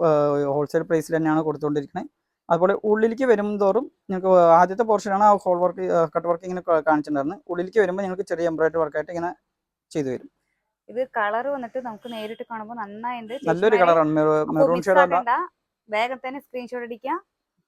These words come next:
Speaker 2: താഴെ കാണുന്ന നമ്പറിലേക്ക് കോൺടാക്ട് ചെയ്യുക, ബുക്ക് ചെയ്യുക കേട്ടോ. ഇതിൻ്റെ ക-, കളർ
Speaker 1: അതിൻ്റെ
Speaker 2: ചാർട്ട്
Speaker 1: കളർ ചാർട്ട്
Speaker 2: കാണിക്കാമേ.
Speaker 1: കാണിച്ചു തരാം.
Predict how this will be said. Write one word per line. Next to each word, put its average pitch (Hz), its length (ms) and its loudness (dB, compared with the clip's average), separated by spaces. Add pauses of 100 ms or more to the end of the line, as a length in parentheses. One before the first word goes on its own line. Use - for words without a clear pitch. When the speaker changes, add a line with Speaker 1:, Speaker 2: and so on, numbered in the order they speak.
(320)
Speaker 2:
താഴെ 240 240 0
കാണുന്ന 240 280 -10
നമ്പറിലേക്ക് 233 440 -10
കോൺടാക്ട് 226 340 -2
ചെയ്യുക, 269 200 -6
ബുക്ക് 220 180 -16
ചെയ്യുക 208 220 -2
കേട്ടോ. 202 180 -4
ഇതിൻ്റെ 247 300 -8
ക-, 226 240 2
കളർ 226 140 -2
Speaker 1:
അതിൻ്റെ 165 160 0
Speaker 2:
ചാർട്ട് 156 100 0
Speaker 1:
കളർ 147 140 2
ചാർട്ട് 143 140 0
Speaker 2:
കാണിക്കാമേ. 139 160 -2
Speaker 1:
കാണിച്ചു - 180 -8
തരാം. - 100 -20